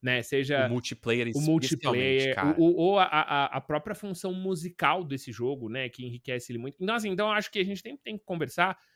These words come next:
Speaker 1: quando a gente vai falar sobre isso, é um jogo que quebra o jeito que a gente tá acostumado a jogar videogame. Lançou ali, a gente coloca, mano, esse jogo aqui, a gente vai lembrar dele por anos, porque ele vai inspirar jogos que vão vir depois dele. O Hogwarts, ele pega tudo que já existiu, mas ele não faz nada de novo. Ele é um jogo de magia, que ele tem menos magia que o Skyrim. <laughs>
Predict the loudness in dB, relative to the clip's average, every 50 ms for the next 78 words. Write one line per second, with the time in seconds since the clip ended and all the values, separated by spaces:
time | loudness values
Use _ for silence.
0 | _ _ -4 -2 0 0 0 0 0 0 0 -2 -2 -6 -8 -8 -4 -4 -2 -2
1 | 0 0 -2 -2 -4 -8 -8 -8 -8 -10 _ _ _ _ _ 0 2 2 2 2
2 | 0 0 0 -2 -4 -6 -8 -10 -8 -6 -6 -6 -6 -6 -8 -8 -6 -6 -4 -4
3 | -6 -6 -6 -6 -8 -6 -6 -6 -6 -6 -8 -8 -10 -12 -14 _ -4 -4 -2 -2
4 | -4 -4 -6 -4 -4 -2 -4 -4 -4 -4 -4 -2 -2 -2 -2 -2 -2 -4 -6 -6
5 | -4 -4 -4 -4 -4 -6 -6 -6 -6 -6 _ _ _ _ -12 -6 -2 0 0 0
6 | 2 2 2 2 2 0 -4 -4 -4 -2 0 0 0 0 -2 -4 -6 -8 -10 -8
7 | -4 -4 -4 -4 -4 -6 -8 -8 -8 -4 -2 0 0 0 0 0 0 0 0 0
8 | -2 -6 -8 -10 -10 -8 -6 -6 -4 -4 -4 -4 -4 -6 -6 -6 -6 -6 -4 -2
9 | -2 -2 -2 -2 -6 _ _ _ _ _ _ -6 -6 -2 2 4 4 4 4 2
10 | 0 -2 -4 -6 -6 -4 -4 -2 -2 -2 -4 -4 -4 -6 -8 -6 -6 -4 -4 -4
11 | -4 -4 -6 -8 -8 -6 -6 -6 -6 -6 -6 -4 -4 -4 -4 -6 -8 -8 -8 -6
12 | -6 -4 -2 -2 -2 -2 -2 -2 -2 -2 -2 -4 -4 -6 -8 _ _ _ _ _
13 | 0 2 2 4 4 4 4 4 2 2 0 2 2 2 2 2 2 2 0 0
14 | 0 -2 -4 -2 0 0 0 0 0 -2 -2 0 0 0 0 0 -2 -2 -2 -4
15 | -6 -2 2 4 6 8 8 6 6 4 4 4 4 4 4 0